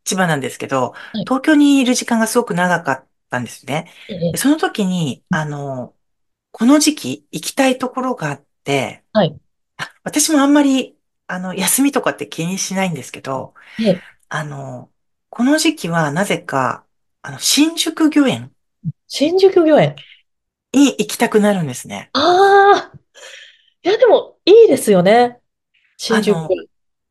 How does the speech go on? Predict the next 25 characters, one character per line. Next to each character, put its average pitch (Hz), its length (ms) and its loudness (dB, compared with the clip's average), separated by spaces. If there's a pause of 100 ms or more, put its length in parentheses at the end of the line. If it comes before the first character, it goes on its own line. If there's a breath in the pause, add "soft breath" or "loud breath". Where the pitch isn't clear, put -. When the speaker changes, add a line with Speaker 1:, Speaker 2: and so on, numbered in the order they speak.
(160)
Speaker 1:
そ - 260 -2
う 285 60 6
な 247 60 4
ん 180 40 0
で - 20 -6
す。 - 100 -10
こ 247 120 0
の 302 100 4
時 320 160 0
期 214 120 0
桜 320 680 2 (640)
が 285 320 4
ま 202 180 0
だ 233 100 0
残 190 280 0
っ - 200 -8
て 254 100 2
も 170 140 0
い 147 60 -2
る 160 120 -6
し、 - 460 -6 (200)
Speaker 2:
え 294 60 0
え。 165 280 -8 (840 soft breath)
Speaker 1:
あ 160 160 -4
の、 127 600 -10